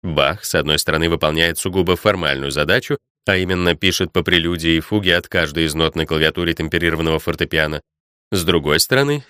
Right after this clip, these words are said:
чисто рассудочный принцип, лежащий в основе архитектуры Х Т К, и профессорский тон подзаголовка для пользы и употребления стремящейся к учению музыкальной молодежи, сочетаются в этом цикле с поражающим воображение разнообразием.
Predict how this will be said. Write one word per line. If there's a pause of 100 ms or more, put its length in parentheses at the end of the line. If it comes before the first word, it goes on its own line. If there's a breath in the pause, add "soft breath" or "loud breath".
чисто
рассудочный
принцип,
лежащий
в
основе
архитектуры
Х
Т
К,
и
профессорский
тон
подзаголовка (440)
для
пользы
и
употребления
стремящейся
к
учению
музыкальной
молодежи, (480)
сочетаются
в
этом
цикле
с
поражающим
воображение (140)
разнообразием.